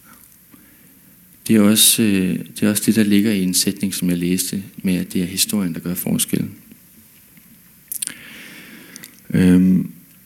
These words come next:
i et andet essay, som ligger sig tættere på det her bærepose-teorien om fiktion, der, øh, beskriver hun, at, øh, i forbindelse med det her spørgsmål om evolution over for koevolution, beskriver hun det her med, at hun oplever, at der i den her tid, som hun skriver i,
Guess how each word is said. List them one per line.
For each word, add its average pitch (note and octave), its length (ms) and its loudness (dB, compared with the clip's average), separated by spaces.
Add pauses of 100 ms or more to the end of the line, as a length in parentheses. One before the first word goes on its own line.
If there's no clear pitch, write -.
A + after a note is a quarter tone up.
(340)
i A2+ 120 2
et G2+ 60 4
andet A2+ 400 8
essay, G#2+ 360 2
som F#2+ 200 -2
ligger G2+ 200 0
sig G#2 120 -4
tættere G#2+ 280 0
på G#2 80 2
det G#2 120 0
her G#2 120 -4
bærepose-teorien G2 840 -4
om E2+ 80 -6
fiktion, G2 420 -4 (1040)
der, G2+ 360 2
øh, F#2 140 -2 (360)
beskriver A2+ 440 2
hun, G2 200 -2
at, F2+ 180 -6
øh, F2+ 240 -4 (380)
i - 60 -16
forbindelse G#2+ 400 0
med F#2+ 80 0
det G2+ 120 4
her G2+ 100 2
spørgsmål G2+ 380 0
om G2+ 120 4
evolution G#2+ 640 6
over G2 160 -2
for - 200 -8 (180)
koevolution, - 880 -2
beskriver G#2+ 280 0
hun F#2+ 120 2
det G2 100 0
her G2 80 2
med, G2 140 2
at G2 200 -4 (440)
hun A#2+ 180 8
oplever, G#2+ 420 4
at E2 220 -6
der F2 80 -6
i F2+ 60 -6
den G2 160 -2
her G2+ 140 2
tid, G2 300 0
som F#2+ 140 -6
hun A2+ 140 0
skriver G2+ 380 -2
i, F#2 240 -8